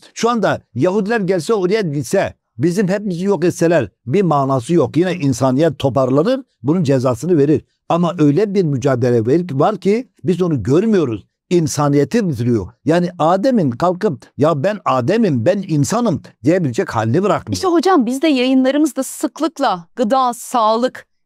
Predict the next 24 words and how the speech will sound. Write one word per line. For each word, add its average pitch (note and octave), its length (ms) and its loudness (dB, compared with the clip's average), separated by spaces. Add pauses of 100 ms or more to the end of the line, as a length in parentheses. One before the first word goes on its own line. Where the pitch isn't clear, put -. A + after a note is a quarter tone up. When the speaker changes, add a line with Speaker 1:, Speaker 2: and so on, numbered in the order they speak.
Speaker 2:
nelerle A#3 420 0
zehirlendiğimiz, A#3 840 -2
nelerle B3+ 400 0
fıtratımızın B3+ 640 -2
bozulduğunu A3+ 600 -4
bu D#4+ 100 4
yüzden C4 460 0
Speaker 1:
Evet. C#3+ 140 2
Speaker 2:
sıklıkla G#3+ 300 -4
Speaker 1:
Evet, E3 80 0
Speaker 2:
anlatıyoruz. D#3+ 580 2
Speaker 1:
evet. C3 140 0
Zaten F#3+ 260 -2
çünkü A3+ 180 -2
Speaker 2:
Ve C4 200 0
izleyicimiz C#4 640 0
genelde C#4+ 440 0
diyor, D#4+ 100 -4 (240)
"Ya F#4 140 0
onu F#4+ 320 0
yeme, F4 340 4
bunu G4 180 0
yeme, F4 420 2
e, D4+ 260 0